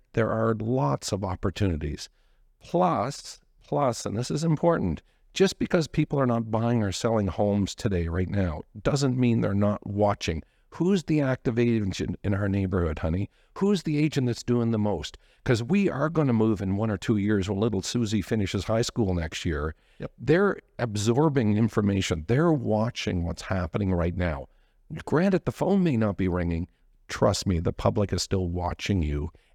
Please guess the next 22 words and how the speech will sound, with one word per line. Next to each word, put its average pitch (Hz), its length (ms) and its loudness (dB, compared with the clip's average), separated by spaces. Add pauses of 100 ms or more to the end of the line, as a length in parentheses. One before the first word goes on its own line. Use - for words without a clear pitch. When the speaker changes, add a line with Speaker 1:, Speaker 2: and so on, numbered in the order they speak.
Speaker 1:
and 92 160 0
they're 117 140 2
making 120 340 0
a 85 60 -2
decision 95 480 0
right 80 180 -6
now. 95 380 -2 (640)
Todd, 123 320 4
you 120 140 4
and 117 80 4
I 113 100 4
are 110 120 2
fortunate 104 420 0
enough 101 220 0
to 95 120 -2
like 95 260 -2 (140)
cars. 120 500 0
We 92 220 0
both 87 520 -6
drive 95 300 0
nice 92 240 -2
cars. 107 540 2